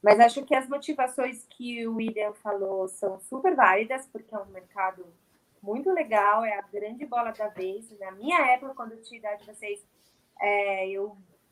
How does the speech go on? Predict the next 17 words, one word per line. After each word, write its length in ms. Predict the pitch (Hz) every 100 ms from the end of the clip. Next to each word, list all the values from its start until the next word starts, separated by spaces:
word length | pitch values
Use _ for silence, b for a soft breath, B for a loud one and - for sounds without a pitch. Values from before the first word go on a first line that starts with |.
| _ -
é, 380 | - - 202 208
assim, 280 | - 220 -
era, 260 | 208 214 226
já 240 | 247 254
era 300 | 220 254 302
muito 400 | 240 220 247 269
legal, 400 | 233 208 190 226
já 100 | 214
era 120 | 208
um 60 | 233
supermercado, 720 | - - 311 247 240 233 226
mas 160 | 226
acho 160 | 220 220
que 120 | 247
hoje 600 | 220 214 262 339 285 254
é 140 | 233 233
um, 240 | 254 -